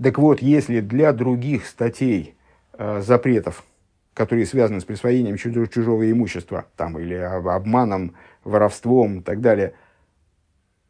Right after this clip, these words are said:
запрет вступает в силу в, в своей наказуемой, наказуемой форме. Понятно, что воровать нельзя нисколько,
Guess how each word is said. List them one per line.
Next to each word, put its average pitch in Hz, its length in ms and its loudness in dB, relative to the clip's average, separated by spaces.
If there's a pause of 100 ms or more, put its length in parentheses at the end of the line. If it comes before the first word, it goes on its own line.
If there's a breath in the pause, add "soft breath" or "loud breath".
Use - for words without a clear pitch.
(360)
запрет 127 540 4
вступает 120 560 2
в - 80 -16
силу 98 420 -2
в, - 300 -16
в - 40 -16
своей 110 280 4
наказуемой, 107 640 0
наказуемой 117 680 0
форме. 87 340 -2
Понятно, 104 380 0
что - 200 -10
воровать 98 720 -2
нельзя 107 540 -2
нисколько, 107 760 2